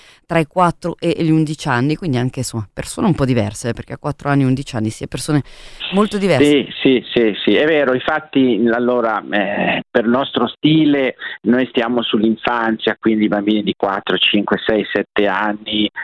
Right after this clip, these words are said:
Speaker 2: eh, forse la godono di più ancora,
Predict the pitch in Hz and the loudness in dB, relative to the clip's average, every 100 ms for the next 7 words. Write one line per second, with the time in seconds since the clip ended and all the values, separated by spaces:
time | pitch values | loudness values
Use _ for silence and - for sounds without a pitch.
0 | - - 85 87 85 82 78 78 73 - | -10 -2 0 2 2 2 2 0 -2 0
1 | 104 - 92 92 98 101 92 95 95 98 | 0 2 0 0 0 0 0 0 2 0
2 | 98 107 104 104 107 - 117 113 113 113 | 0 2 2 0 -2 0 2 2 0 -4